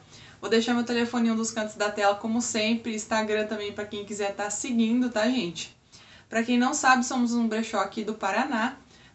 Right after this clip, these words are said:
Nós fazemos sacolinha e enviamos pra todo o país, tá bom, gente? Se você tiver dúvida como funciona a sacolinha, quiser saber, manda lá no zap pra mim, tá bom, gente?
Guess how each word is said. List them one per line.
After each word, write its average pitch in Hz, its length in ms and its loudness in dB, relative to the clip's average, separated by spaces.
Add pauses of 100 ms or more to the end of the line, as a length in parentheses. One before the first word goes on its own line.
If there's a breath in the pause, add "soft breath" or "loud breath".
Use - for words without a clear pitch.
Nós 214 240 -2
fazemos 220 400 2
sacolinha 247 560 4
e 247 60 6
enviamos 226 440 4
pra 214 180 -2
todo 262 300 -2
o 247 60 -6
país, 233 400 2
tá 214 120 -2
bom, 233 220 -2
gente? 196 380 -2
Se - 160 -10
você 247 200 -4
tiver 254 220 0
dúvida 247 400 -2
como 240 220 0
funciona 226 360 -2
a 220 40 -2
sacolinha, 226 720 -2 (420 loud breath)
quiser 220 260 2
saber, 233 420 2
manda 240 300 4
lá 233 160 6
no 233 80 4
zap 226 360 0
pra 233 240 -2
mim, 190 200 0
tá 175 140 -8
bom, 240 240 0
gente? 196 420 -2